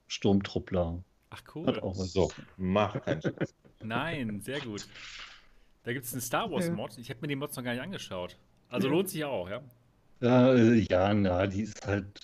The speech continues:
Speaker 1: es ist nur, nur ein bisschen
Speaker 3: Was denn?
Speaker 1: Tatooine
Speaker 3: Tanzen?
Speaker 1: und ein paar tanzende Dinger und ein paar Gegner und eine Bar.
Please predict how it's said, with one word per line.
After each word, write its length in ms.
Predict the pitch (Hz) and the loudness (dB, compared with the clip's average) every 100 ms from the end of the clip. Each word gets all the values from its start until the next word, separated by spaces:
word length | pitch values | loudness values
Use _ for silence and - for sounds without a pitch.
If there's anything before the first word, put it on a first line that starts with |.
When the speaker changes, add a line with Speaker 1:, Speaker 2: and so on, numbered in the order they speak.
| - | -12
Speaker 1:
es 160 | 117 - | -10 -4
ist 220 | 107 - | -6 2
nur, 440 | 127 117 127 123 123 | 4 6 8 8 8
nur 240 | 117 131 | 6 6
ein 120 | 131 | 4
bisschen 400 | 131 - - 117 | 2 0 4 4
Speaker 3:
Was 100 | 120 | 4
denn? 200 | - 127 | 2 0
Speaker 1:
Tatooine 300 | - 143 123 | 0 -4 0
Speaker 3:
Tanzen? 360 | 135 170 135 135 | 0 0 -2 -4
Speaker 1:
und 560 | 135 113 117 117 - - | -4 -4 -4 -6 -12 -14
ein 120 | 131 - _ 135 | -16 -16 _ -20
paar 240 | - 131 127 | 0 0 2
tanzende 640 | 131 123 120 143 117 113 | 2 2 0 -2 -2 0
Dinger 300 | 120 131 123 | 2 4 4
und 160 | 120 123 | 4 -4
ein 60 | 113 | -4
paar 140 | 110 | -4
Gegner 420 | 110 120 127 117 | -2 -4 -2 -2
und 120 | 110 | -4
eine 200 | 113 104 | -6 -6
Bar. 260 | 90 90 101 | -4 -4 -4